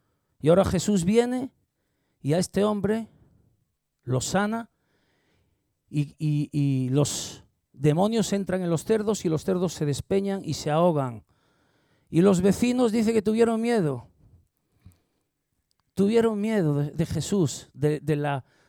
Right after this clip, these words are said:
de la, eh, autoridad que Jesús tenía. No tenían miedo del endemoniado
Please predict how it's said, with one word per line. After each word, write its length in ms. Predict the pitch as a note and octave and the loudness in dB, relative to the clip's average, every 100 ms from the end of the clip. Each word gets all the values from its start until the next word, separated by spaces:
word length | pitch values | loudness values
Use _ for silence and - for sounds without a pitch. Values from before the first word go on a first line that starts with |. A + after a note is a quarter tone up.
| - | -8
de 160 | C#3 | -2
la, 360 | C#3+ C#3+ C#3 B2+ _ _ - | -2 0 -2 -6 _ _ -8
eh, 340 | C3 B2+ A2+ - | -6 -4 -6 0
autoridad 640 | D#3+ D3+ D#3+ D3 D3+ G3+ | 2 4 2 2 2 0
que 160 | - - | -2 -8
Jesús 340 | - D3 E3 | -6 -4 -6
tenía. 460 | - C3+ C#3 A2 - _ _ _ _ _ _ _ _ _ _ - | -6 -4 -4 -6 -12 _ _ _ _ _ _ _ _ _ _ -4
No 140 | G3 | -2
tenían 340 | A#3 A#3 B3 A3 | 0 -2 -2 0
miedo 260 | A3+ G#3+ | 0 2
del 140 | G3 F#3+ | 2 0
endemoniado 800 | F3 E3+ E3+ A3+ F#3+ C3 A2+ | -2 -2 -2 -2 -2 -2 -6